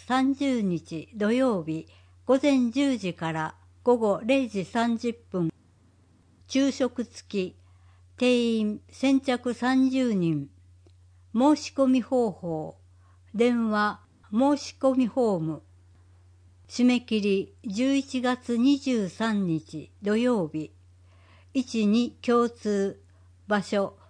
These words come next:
使用時、県民の森管理事務所。料金無料。申し込み問い合わせ。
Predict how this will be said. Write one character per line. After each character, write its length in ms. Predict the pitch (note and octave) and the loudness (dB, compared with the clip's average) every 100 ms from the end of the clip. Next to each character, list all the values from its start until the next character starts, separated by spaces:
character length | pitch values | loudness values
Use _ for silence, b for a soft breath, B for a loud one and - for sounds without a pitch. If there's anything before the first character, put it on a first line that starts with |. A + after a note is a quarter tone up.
| b b | b b
使 180 | - C4 | -6 2
用 260 | C#4+ C#4+ | 4 4
時、 300 | A3 F3 E3 - | 2 -2 -8 -4
県 320 | A#3+ B3+ B3+ | 0 4 4
民 240 | B3+ B3 | 4 2
の 140 | A#3 A3 | 2 0
森 480 | G#3+ G#3 G3+ - - | 0 -2 -4 -6 -8
管 300 | B3 C4+ C4 | -2 0 2
理 160 | C4 | 0
事 100 | A#3 A#3+ | -2 -2
務 180 | A3+ | -2
所。 280 | G#3 F3 D#3 - b b b b | -2 -6 -6 -10 b b b b
料 260 | A3+ C#4+ C#4+ | 0 2 2
金 380 | - F3+ E3 - - | 0 -2 -2 -4 -4
無 180 | F#3 | -2
料。 440 | F#3+ F#3+ F#3 F#3 - b b b _ - | 0 0 0 -2 -6 b b b _ -6
申 200 | A3 C4+ | 0 0
し 160 | C4 - | 0 -4
込 140 | - A#3 | 0 2
み 280 | G#3+ G#3 - | 2 -2 -4
問 240 | A3+ A3+ | -2 0
い 80 | A3 | 0
合 120 | G#3+ | -2
わ 160 | G3+ F#3 | -4 -4
せ。 360 | - F3 - | -6 -6 -6